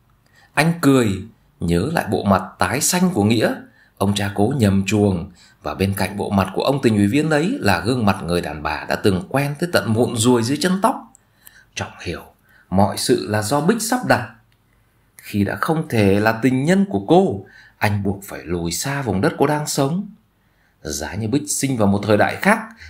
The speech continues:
và tài sắc khá khá hơn, hẳn cô sẽ được liệt vào loại Từ Huy hoặc Võ Tắc Thiên. Cách đây một tháng,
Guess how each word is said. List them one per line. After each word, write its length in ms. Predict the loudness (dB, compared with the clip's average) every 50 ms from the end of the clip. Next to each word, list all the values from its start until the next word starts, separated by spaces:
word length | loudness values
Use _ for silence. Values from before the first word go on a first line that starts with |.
| -6 -2
và 120 | 0 0
tài 320 | 2 2 2 2 2 0
sắc 200 | 0 0 -2 -2 0
khá 120 | 0 0 0
khá 260 | 0 0 0 0 2
hơn, 480 | 2 2 4 4 4 2 0 -2 -8 -16 _ _ _ _ _ _
hẳn 340 | -4 -2 -2 -2 -2 -6 -14 -12 _
cô 100 | -4 -2
sẽ 140 | -2 -2 0
được 240 | 0 0 2 2 2
liệt 160 | 2 2 2 2
vào 120 | 0 0
loại 220 | 2 2 0 -2 -4 -2 2
Từ 360 | 4 4 4 4 2 0 0 0
Huy 320 | 2 2 2 0 -2 -6 -10 _ _ _ _ _
hoặc 200 | -2 0 0 0 -2 -6 -16 _ -8
Võ 240 | -6 -6 -4 -4 -4
Tắc 100 | -6 -6 -4 0
Thiên. 360 | 0 2 2 0 -2 -8 _ _ _ _ _ _ _ _ _ _ _ _ _ _ _ _ _ _ _ _ _ _ _ -4
Cách 120 | -2 -2 0
đây 100 | 0 0
một 160 | 0 -2 -4 -6
tháng, 340 | -6 -4 -4 -4 -4 -8